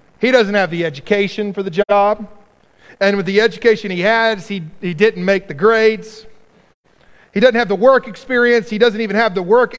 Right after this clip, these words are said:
ethic. And yet, he's here. He shows up. And guess what? He gets the job. Why does he get the job? Well, the, the partner in the firm who gave him the interview told him, he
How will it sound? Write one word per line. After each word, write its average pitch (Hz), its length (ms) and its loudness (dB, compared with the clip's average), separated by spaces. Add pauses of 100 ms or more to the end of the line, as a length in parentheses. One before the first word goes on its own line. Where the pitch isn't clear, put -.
ethic. 220 380 0
And 202 120 -2
yet, 226 240 0 (160)
he's 226 320 0
here. 285 500 0 (300)
He 233 160 -2
shows 254 320 0
up. 285 220 4
And 180 200 -8 (120)
guess 233 220 -2
what? 175 440 -2 (840)
He 277 100 -6
gets 175 260 -6
the 139 100 -14
job. 147 480 -8 (1200)
Why 220 280 2
does 214 140 -2
he 240 80 -4
get 233 200 -2
the 233 60 -10
job? 247 480 0
Well, 226 160 4
the, 190 160 -6
the - 220 -6
partner 220 420 0
in 202 60 -2
the 190 80 -2
firm 214 440 -2
who 185 120 -2
gave 220 240 2
him 185 100 -8
the 185 160 0
interview 180 300 -2
told 233 300 2
him, 175 100 -6
he 185 100 -6